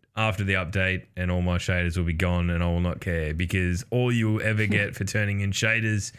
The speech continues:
Speaker 1: is fucking legendary shards and glimmer, both of which I have literally falling out of orifices of my body. I am chock full of them and don't need any more. Thank you very much. Um,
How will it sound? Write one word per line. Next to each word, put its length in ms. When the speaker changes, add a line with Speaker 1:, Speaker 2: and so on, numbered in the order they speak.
Speaker 1:
is 240
fucking 460
legendary 600
shards 540
and 240
glimmer, 400
both 260
of 140
which 340
I 180
have 340
literally 600
falling 480
out 100
of 80
orifices 560
of 180
my 120
body. 320
I 200
am 420
chock 300
full 200
of 80
them 160
and 100
don't 200
need 160
any 160
more. 200
Thank 280
you 40
very 200
much. 260
Um, 580